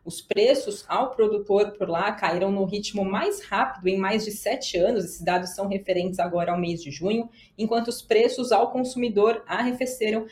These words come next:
até ficar na beira da deflação pela primeira vez desde fevereiro do ano de dois mil e vinte e um. Então, trazendo agora mais detalhes dos números,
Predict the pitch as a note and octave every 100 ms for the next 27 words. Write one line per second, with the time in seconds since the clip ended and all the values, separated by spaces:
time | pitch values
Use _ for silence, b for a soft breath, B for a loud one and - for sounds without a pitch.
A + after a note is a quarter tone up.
0 | B - - G3 G#3 G#3+ G3+ A#3+ F3+ G3
1 | B3+ A#3 G3+ F#3+ - F#3 G3+ G3+ G3+ G3
2 | F#3+ B3+ D4 F#3+ G#3+ A3+ E3 A3+ D#4+ C#4+
3 | C4 A3 G3+ G3 G#3 G3+ F#3 F#3 G3 F#3
4 | F#3 F3+ F#3+ F#3 F#3 F#3 - D3 - -
5 | F#3 F#3+ G3+ G3 G3 G3+ B3 B3 B3 G#3
6 | G3 F3+ G3 G3 G#3 A#3+ B3